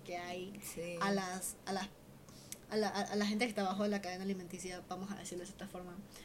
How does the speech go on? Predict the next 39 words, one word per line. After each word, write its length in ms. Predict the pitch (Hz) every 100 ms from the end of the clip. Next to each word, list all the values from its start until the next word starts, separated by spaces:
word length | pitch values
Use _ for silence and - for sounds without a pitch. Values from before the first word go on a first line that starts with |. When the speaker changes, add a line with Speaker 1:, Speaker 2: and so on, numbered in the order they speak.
| - - -
Speaker 1:
Am, 380 | 202 202 202 185
esa 180 | 202 202
gente 360 | 247 254 220 220
normalmente 580 | 220 196 190 190 190 190
son 160 | 190
la 80 | 185
gente 220 | 196 196
que 80 | 190
hace 160 | 180 175
todas 180 | 196
las 80 | 190
partes 300 | 196 180 202
artísticas, 500 | 202 - 254 208 196
entonces, 320 | 190 196 208
Speaker 2:
Sí. 400 | - - 190 165 156 170 190
Speaker 1:
este, 260 | 202 202 202
cuando 280 | 202 190 180 - -
te 80 |
buscan 320 | 208 233 294 285
solamente 340 | 269 262 269
cuando 200 | 254 196
te 100 | 170
necesitan. 340 | 170 190 190
El 80 | 185
punto 240 | 185 220 254
es 60 |
que 200 | - 214
literalmente 520 | 202 202 220 233 247
Speaker 2:
Sí. 60 | 277
Speaker 1:
nos 100 | 202
tiraban 360 | 214 202 214 226
escenografía 540 | 214 202 190 190 196
que 80 | 202
no 100 | 196
tenía 240 | 202 202
nada 160 | 196 202
que 100 | 196
ver, 160 | 185 196
like, 240 | 202 196